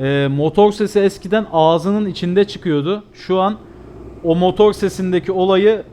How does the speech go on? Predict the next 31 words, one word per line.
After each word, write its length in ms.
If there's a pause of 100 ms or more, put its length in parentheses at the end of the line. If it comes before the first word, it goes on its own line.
(260)
aracın 380
arkasına 520
almışlar. 520 (560)
Motor 320
sesi 320
bam 240
güm 240
bam 220
güm 140
kulağında 680
çınlamıyor 560
yani. 360 (500)
Bu 120
bence 260
çok 280
iyi 220
bir 60
ilerleme 460
olmuş. 480 (500)
Ayrıca 460
ışıklandırmasını 920
vesairesini 720
de 40
ayarlamışlar. 840
Ben 140
çok 280
başarılı 440
buldum 280
otobüsün 460
halini. 420 (1200)
Bakalım. 340